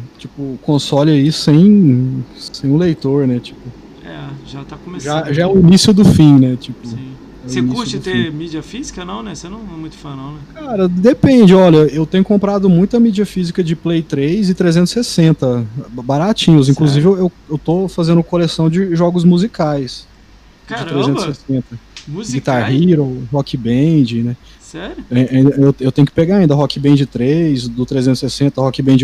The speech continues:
Speaker 1: quatro do One.
Speaker 2: Ah, que
Speaker 1: É.
Speaker 2: louco! Você joga aí? Você tem a bateria aí? Você joga?
Speaker 1: Eu tenho guitarra, cara. A bateria eu já tive, vendi. Eu quero ver se eu pego de novo.
Speaker 2: Ah,
Speaker 1: Nossa,
Speaker 2: tá.
Speaker 1: eu, eu gosto demais desses <laughs> jogos musicais, cara.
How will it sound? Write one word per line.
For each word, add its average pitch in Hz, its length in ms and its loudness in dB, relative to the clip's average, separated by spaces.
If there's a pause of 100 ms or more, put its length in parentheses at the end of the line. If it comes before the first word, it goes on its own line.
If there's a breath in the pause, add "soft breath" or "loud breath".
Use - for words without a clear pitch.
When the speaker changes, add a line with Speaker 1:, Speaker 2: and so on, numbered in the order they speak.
Speaker 1:
quatro 135 360 -2
do 135 140 -2
One. 139 400 4 (1160)
Speaker 2:
Ah, 113 120 -12
que 107 140 -10
Speaker 1:
É. - 40 -10
Speaker 2:
louco! 202 440 -10
Você 190 180 -10
joga 180 300 -8
aí? 214 100 -8
Você 190 120 -16
tem 180 140 -12
a 175 40 -12
bateria 156 520 -12
aí? 220 160 -14
Você 135 160 -20
joga? 180 340 -14 (140)
Speaker 1:
Eu 185 80 0
tenho 220 220 6
guitarra, 185 500 4
cara. 156 260 4
A 160 40 4
bateria 180 440 4
eu 180 60 6
já 175 200 0
tive, 185 500 -4
vendi. 156 760 -2 (260)
Eu 135 140 -14
quero 165 240 -4
ver 160 100 -4
se - 100 -10
eu 175 60 -4
pego 175 280 -4
de 175 100 -4
novo. 139 400 -4 (500)
Speaker 2:
Ah, 143 80 -20
Speaker 1:
Nossa, 147 220 -8
Speaker 2:
tá. 147 60 -6
Speaker 1:
eu, 151 120 -4
eu 151 60 -6
gosto 156 260 0
demais 160 500 2
desses 135 280 -6
<laughs> - 0 -
jogos 127 460 -4
musicais, 123 580 -6
cara. 117 340 -16